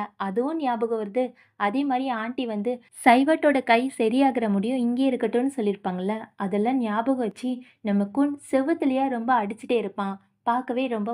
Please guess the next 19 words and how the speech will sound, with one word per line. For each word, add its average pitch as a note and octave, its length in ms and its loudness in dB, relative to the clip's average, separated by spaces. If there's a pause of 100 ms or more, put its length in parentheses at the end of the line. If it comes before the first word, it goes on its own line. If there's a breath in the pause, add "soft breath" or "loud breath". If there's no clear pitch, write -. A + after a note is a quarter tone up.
பாவமா G#3+ 380 0
இருக்கும். F#3+ 440 -6
அதே G#3 300 0
சமயம் A3 520 -4
இங்க A#3 240 8
குன்னோட D4+ 500 2
ஃப்ரெண்டு G#3+ 420 0
வாலி A#3 320 6
இருக்கால, F#3+ 400 2 (320)
வாலி A#3+ 420 6
சைவாட்டுக்கு A#3+ 640 2
மருந்து A#3+ 380 2
எல்லாமே G#3 360 0
போட்டு A#3+ 300 2
விட்டுட்டு G#3 300 0
இருப்பாங்க. F3+ 320 -2 (420 loud breath)
சைவாட் C4 420 2
பார்த்துட்டு, C4 400 4 (360 loud breath)
"வாலி, B3 340 6